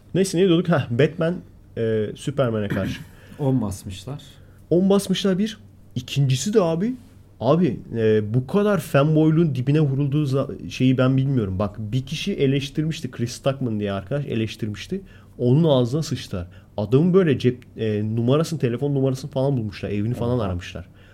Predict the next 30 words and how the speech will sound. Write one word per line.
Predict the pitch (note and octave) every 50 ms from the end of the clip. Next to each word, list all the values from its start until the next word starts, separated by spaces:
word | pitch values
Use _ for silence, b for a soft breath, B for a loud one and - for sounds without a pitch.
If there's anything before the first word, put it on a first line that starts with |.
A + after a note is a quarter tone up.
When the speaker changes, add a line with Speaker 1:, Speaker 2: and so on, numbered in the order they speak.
| B B -
Speaker 1:
Ondan | A2 A2 A2 C3 D#3+ F#3+
sonra, | G3+ - - F#3+ F#3 G3 G#3+ A3+ - b b b b b - - - A#2
e, | A2+ A2+ A2 - - - B2 G#2+
Rotten | C#3 C#3+ C#3 F#3 F3
Tomatoes'u | C3+ D#3+ D#3+ E3 F3 F3 F3 F3+ F3 E3 F3 D#3+
biliyor | D#3 C3+ A#2+
musun? | A2+ A2 - - F#3 G3+ - - - - - - - - -
O | A2 A2
Speaker 2:
Hı. | A#2
Speaker 1:
siteyi. | A#2+ B2+ B2+ A#2+ C3+ F#3 F#3 B B B B - A2+
Rotten | C3+ C#3 C#3 F#3 E3
Tomatoes'da | - E3+ E3+ F3+ F3 F3 F#3 E3 D3 C3 C#3
işte, | C#3+ C#3 - - F#3+ - - -
e, | - A#2+ A#2 A2 -
internetin | - - C3+ C#3+ C#3+ - D3+ C3+ C3+ C3 D#3+ -
en | E3+ D#3+ D3+
ünlü | C3 A#2+ B2 D3 F#3 G3 - - - -
film, | - - - D3+ C#3+ E3 D#3 - - - - - - - - - -
e, | A2 G#2+ G#2 G2+ G2 -
eleştirmen | - A#2+ A2+ A#2 A#2 - - - A#2+ A2+ A#2+ A#2+
sitesi. | A#2+ - - - - F#2+ - - F#2
Speaker 2:
Hı. | F#2 - -
Speaker 1:
Eleştiri | G#2 G#2 G#2+ G2+ G2 G2 A2+ A#2 A#2
sitesi | - - - G2 F#2 - -
yani. | F#2+ G#2 B2 D#3+ G3+ - B B B B B B B -
Onlar | - A2+ A#2+ C3+ D#3+ F3
mesela | F#3 F3 - - G3 F3+
film | - E3+ E3+ F3
eleştirmenleri | E3+ E3+ E3 E3 - - E3 E3 E3 D#3+ E3 F3 E3 D3+
beğenmemiş. | C3+ C3+ C#3+ D#3+ E3+ D#3+ D#3+ G3+ - - -